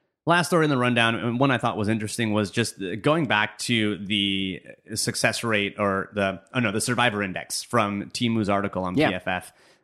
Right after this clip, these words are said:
Speaker 1: uh, talking about how keeping extra blockers in may not be an ideal strategy when you're looking to protect the quarterback. And there was a play that, uh, I talked about a little earlier, and I think I may have tweeted it out as well, where the Niners kept seven in the block. They kept George Kittle in the block as well.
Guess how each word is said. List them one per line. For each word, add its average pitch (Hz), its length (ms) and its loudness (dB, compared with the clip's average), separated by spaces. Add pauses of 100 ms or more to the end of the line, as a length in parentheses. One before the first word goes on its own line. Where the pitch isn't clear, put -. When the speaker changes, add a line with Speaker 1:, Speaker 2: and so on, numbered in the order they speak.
Speaker 1:
uh, 104 220 0
talking 220 400 0
about 147 220 2
how 113 380 2
keeping 151 640 0
extra 117 300 -2
blockers 101 460 0
in 98 260 0
may 110 180 2
not 107 260 -2
be 98 120 -4
an 95 80 -4
ideal 92 340 -2
strategy 92 460 -4
when 92 140 -2
you're 92 80 -2
looking 95 260 -4
to 90 60 -4
protect 90 320 -8
the - 80 -20
quarterback. 82 480 -8
And 95 120 -6 (420)
there 147 100 4
was 139 100 2
a 131 60 -4
play 190 320 0
that, 131 360 2
uh, 107 240 -6
I 120 100 2
talked 117 260 -2
about 107 260 2
a 107 40 -4
little 110 220 0
earlier, 101 300 0
and 98 100 0
I 98 40 -2
think 117 160 -2
I 110 60 2
may 104 100 0
have 101 100 -2
tweeted 98 300 -4
it 98 80 2
out 92 160 -2
as 85 120 -8
well, 92 280 0
where 95 340 0 (300)
the 117 160 2
Niners 143 260 2
kept - 240 -4
seven 110 240 -2
in 104 80 -2
the 98 60 -4
block. 92 280 -2
They 113 60 -4
kept 107 220 -4
George 113 180 -2
Kittle 113 240 -2
in 95 140 -4
the 90 40 -6
block 92 280 -6
as 87 120 -12
well. 98 300 -4